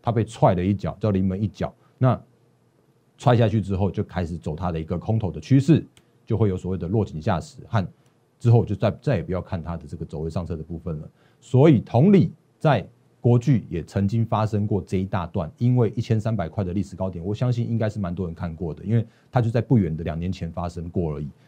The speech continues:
然后呢，盘头做头之后，它就在二零一八年的五月到八月的时候盘了三个月的头部，那就开始了它的一个崩盘的行情。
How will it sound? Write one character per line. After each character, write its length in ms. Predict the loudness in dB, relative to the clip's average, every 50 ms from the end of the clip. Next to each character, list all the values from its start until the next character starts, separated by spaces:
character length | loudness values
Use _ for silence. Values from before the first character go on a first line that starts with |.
| _ _ -2
然 100 | 2 6
后 140 | 6 6 8
呢， 260 | 6 4 2 0 -2 _ _ _ _ _ _ 0
盘 120 | 2 4
头 120 | 6 6
做 160 | 6 6 6 6
头 120 | 4 4
之 160 | 2 2 4
后， 280 | 6 6 6 6 4 -2 _ _ _
它 100 | _ 0
就 120 | 2 2 4
在 260 | 4 4 2 2 -2 -10 _ _ 2
二 80 | 4 4
零 120 | 4 4
一 100 | 4 2
八 200 | 2 2 2 4
年 160 | 2 2 0
的 100 | -2 -4 -2
五 180 | 0 4 6 8
月 240 | 10 10 8 6 4 0
到 120 | 2 2
八 300 | 2 2 2 0 2 4
月 120 | 4 4 4
的 80 | 2 0
时 120 | -2 -2 -2
候 80 | -2 -2
盘 200 | -2 -4 -2 -2
了 80 | -2
三 220 | 0 0 2 4 4
个 60 | 6
月 140 | 6 6 4
的 80 | 2
头 180 | 0 -2 -2 2
部， 220 | 4 4 4 2 0 _ _ _ _
那 120 | -2 -2 -2
就 120 | -2 -2
开 160 | -4 -4 -6
始 120 | -4 -6 -8
了 80 | -8
它 120 | -6 -6 -4
的 80 | -4
一 60 | -4 -4
个 200 | -4 -6 -6 -6 -10 _ _ _ _ -2
崩 160 | -2 0 -2
盘 180 | -2 -4 -8
的 80 | -8 -8
行 180 | -8 -8 -8 -8
情。 220 | -8 -8 -8